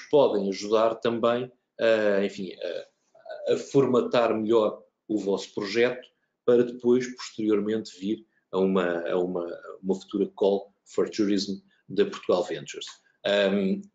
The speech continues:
essa é uma rede que nós fomos criando ao longo dos anos, porque percebemos claramente que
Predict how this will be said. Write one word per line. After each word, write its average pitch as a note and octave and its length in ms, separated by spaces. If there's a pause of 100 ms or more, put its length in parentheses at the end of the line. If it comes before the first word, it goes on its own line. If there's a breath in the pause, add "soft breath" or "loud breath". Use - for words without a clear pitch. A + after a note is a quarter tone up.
(140)
essa C3 300
é - 20
uma A#2 160
rede B2+ 360
que - 80
nós G#2+ 140
fomos A2+ 200
criando G#2 380
ao F#2 120
longo F#2+ 180
dos F#2 180
anos, A#2 260 (540 loud breath)
porque C3 240
percebemos A#2 680
claramente G#2+ 840
que A2 140